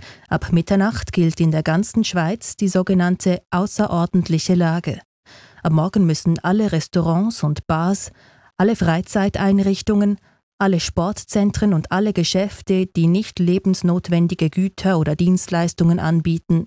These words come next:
geschlossen bleiben. Alle privaten und öffentlichen Veranstaltungen werden verboten.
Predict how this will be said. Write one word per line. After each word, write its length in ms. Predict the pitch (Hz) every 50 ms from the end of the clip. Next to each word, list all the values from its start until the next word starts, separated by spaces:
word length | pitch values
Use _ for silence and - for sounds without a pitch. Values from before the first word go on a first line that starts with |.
| _ _ _
geschlossen 520 | - 190 - - 175 160 151 - - 165
bleiben. 460 | 151 160 151 147 151 147 - 151 - - _ _ _ _ _ _ - - - - - - - - -
Alle 280 | - 165 185 214 233 233
privaten 640 | - - 214 190 190 175 180 208 - _ - 226
und 160 | 214 190 185
öffentlichen 580 | - 175 180 - 196 190 185 185 175 - 190 185
Veranstaltungen 960 | - 190 - 165 170 175 - - - 170 165 170 - - 185 170 170 170 170
werden 260 | 160 156 156 - 170
verboten. 680 | 165 - 185 175 - - 170 170 - - - 165 113